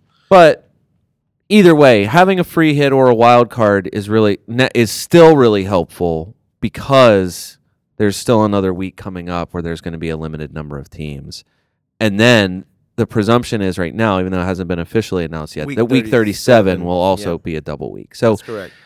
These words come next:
Speaker 1: but,
Speaker 2: As it was last year.
Speaker 1: uh, the other thing that f-, Fantasy Premier League also, this I feel like is, this is a really key stati-, statistic f-, for the end of the season. According to them, there's, the estimate is around twelve point six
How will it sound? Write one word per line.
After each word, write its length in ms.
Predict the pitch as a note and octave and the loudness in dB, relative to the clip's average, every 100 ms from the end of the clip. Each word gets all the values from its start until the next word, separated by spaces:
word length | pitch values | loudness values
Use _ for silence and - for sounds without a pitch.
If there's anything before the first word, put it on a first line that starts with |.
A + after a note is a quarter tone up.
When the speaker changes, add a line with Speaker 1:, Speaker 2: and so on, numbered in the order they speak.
| _ _ _ _ _ _ _ _ | _ _ _ _ _ _ _ _
Speaker 1:
but, 140 | B3 C4 | 0 2
Speaker 2:
As 60 | |
it 60 | F#3+ | 0
was 220 | F#3 F3+ | -2 -2
last 380 | F#3 G3 G#3+ - | -2 -2 -2 -4
year. 80 | C3+ | 2
Speaker 1:
uh, 220 | F3 E3 - _ _ _ _ - - | 4 2 -2 _ _ _ _ -18 -4
the 160 | D#3 | 2
other 180 | F3+ A3 | 6 6
thing 280 | A3 G3+ F#3 - | 4 -2 -6 -8
that 180 | D#3 - | -6 -8
f-, 340 | A2+ D3 - C3+ | -12 -14 -8 -6
Fantasy 380 | F3+ G#3+ A3 G3 | 0 0 -2 -6
Premier 280 | F#3 F3+ E3+ | -4 -2 2
League 120 | D#3+ | 2
also, 440 | G3+ A3 G#2+ A#2 | 2 2 2 2
this 200 | C3 C#3 | 0 0
I 120 | C3+ | 0
feel 160 | B2 D3 | 0 0
like 160 | C#3 C3+ | 0 0
is, 220 | A#2 A2 | -4 -4
this 280 | - C3 C#3 | -4 -4 -2
is 140 | C3 | -4
a 80 | B2+ | -4
really 300 | A#2 B2+ A#2+ | -2 -2 -2
key 340 | - - B2 A#2 | -6 -6 -6 -6
stati-, 560 | - G2 - D#3+ - | -10 -14 -8 -8 -8
statistic 580 | - A2+ - C4 - - _ _ | -12 -12 -10 -12 -12 -14 _ _
f-, 120 | _ - | _ -10
for 140 | B2+ | -6
the 120 | A2 | -4
end 140 | A2 A2 | -4 -6
of 60 | |
the 80 | F2+ | -8
season. 420 | - E3+ C#3 A#1 _ _ _ _ _ _ _ _ _ _ _ | -8 -10 -10 -14 _ _ _ _ _ _ _ _ _ _ _
According 300 | - F3 G#3 F3+ | -2 2 2 2
to 100 | D3 | 0
them, 340 | E3+ C3+ G#2 | 2 2 2
there's, 200 | A#2 A#2+ - | -2 -2 -4
the 200 | B2+ - | -4 -2
estimate 380 | D3 - E3+ D#3 | -2 -4 -4 -4
is 120 | C#3 | -4
around 280 | C3+ B2 A2+ | -2 -4 -6
twelve 460 | - C#3+ D3 E3 _ | -6 0 0 -2 _
point 360 | - C#3 - | -8 -8 -8
six 640 | - - C#3+ - _ - | -16 -8 -6 -6 _ -20